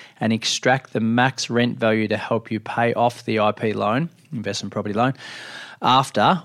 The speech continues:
or use equity to continue building your portfolio and determine when to pay off the loan at a later stage? Thanks heaps in advance.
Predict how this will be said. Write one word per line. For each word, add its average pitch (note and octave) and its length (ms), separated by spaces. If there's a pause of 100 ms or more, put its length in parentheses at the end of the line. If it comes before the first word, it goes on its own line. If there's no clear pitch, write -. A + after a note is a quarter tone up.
or B2+ 180
use C3+ 560
equity A#2+ 440
to G#2 140
continue A#2+ 560
building A#2 380
your G#2+ 100
portfolio G2+ 840
and G#2 180
determine B2 580
when C3+ 300
to B2+ 100
pay A2+ 300
off A2 240
the G#2+ 100
loan G#2 440
at G2+ 200
a G2+ 60
later G2 400
stage? G#2 640
Thanks G2+ 320
heaps G2 260
in G2 80
advance. F#2+ 460